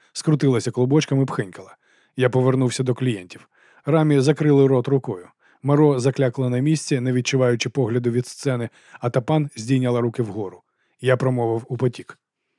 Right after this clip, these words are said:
«Ідіть до готелю, зачекайте мене у вестибюлі, не біжіть, ідіть».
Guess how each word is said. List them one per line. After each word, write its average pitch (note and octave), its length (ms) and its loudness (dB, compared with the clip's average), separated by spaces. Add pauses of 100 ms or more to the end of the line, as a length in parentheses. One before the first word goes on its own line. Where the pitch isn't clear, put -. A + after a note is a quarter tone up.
(320)
«Ідіть C3+ 320 -2
до C#3 100 4
готелю, A#2+ 420 0
зачекайте C3+ 500 0
мене C3 220 0
у B2+ 80 0
вестибюлі, A#2+ 560 -2
не B2 100 -2
біжіть, B2 420 -2
ідіть». A#2+ 480 -4